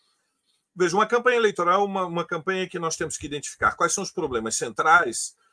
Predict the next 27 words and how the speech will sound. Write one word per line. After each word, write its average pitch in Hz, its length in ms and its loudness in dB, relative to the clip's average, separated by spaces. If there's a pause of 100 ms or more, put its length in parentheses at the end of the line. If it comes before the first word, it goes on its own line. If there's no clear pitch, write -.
(200)
para 185 560 10 (160)
a - 120 -10
classe - 240 -10
trabalhadora 107 760 -6 (320)
e 104 140 -12
para 107 640 -2 (140)
as 107 140 -8
massas 110 300 -6
populares, 110 520 2
que - 60 -6
são 110 140 -4
a 107 60 -6
nossa, 104 300 -6 (200)
ah, 87 260 -6 (300)
base 85 300 -4
social, - 640 0
e 180 80 -10
que 277 120 -8
propostas 247 720 0
nós 349 220 -4
temos 156 340 0
para 180 560 6 (320)
mudar 156 420 6
a 240 60 8
vida, 208 400 0
ou - 60 -6
seja, 160 440 -4